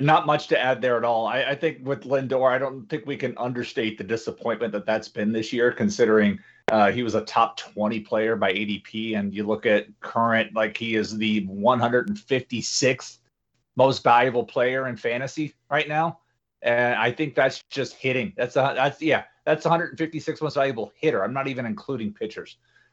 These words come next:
Uh, so that's where it really hurts. I mean, we know what the, uh, we know there's a pretty substantial miss rate on those early and those top twenty-five, thirty picks,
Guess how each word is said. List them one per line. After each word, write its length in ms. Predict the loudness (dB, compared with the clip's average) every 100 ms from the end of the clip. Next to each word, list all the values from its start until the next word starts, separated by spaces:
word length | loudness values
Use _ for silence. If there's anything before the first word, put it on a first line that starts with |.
| -4
Uh, 300 | 0 2 0 -4
so 240 | -2 2 4
that's 400 | 4 2 -2 0
where 200 | 0 2
it 220 | -2 -6 -16
really 480 | -8 -4 -2 -2 -4 -2
hurts. 500 | 2 2 0 -10 -16 _ _ _ _ _ _
I 40 | -6
mean, 280 | -4 -4 0
we 160 | 2
know 220 | 6 8
what 280 | 8 6 4
the, 400 | -2 -6 -4 -2
uh, 320 | 0 0 -2 -6 -14 -20 -16 -12
we 100 | -6
know 180 | 0 2
there's 180 | 2 -2
a 60 |
pretty 520 | -6 -4 -4 -4 -6 -10 _ _ _ _
substantial 1120 | -16 -12 -10 -10 -6 -2 -2 -2 2 2 2 -2
miss 420 | -2 2 2 0
rate 300 | 0 2 2 -2
on 220 | -2 0
those 240 | -2 -2
early 380 | -2 0 2 0
and 80 | -2
those 180 | -4 -2
top 300 | 0 0 -2
twenty-five, 640 | -10 -8 -4 0 0 0
thirty 260 | -4 -4 -4
picks, 440 | -6 -6 -6 -10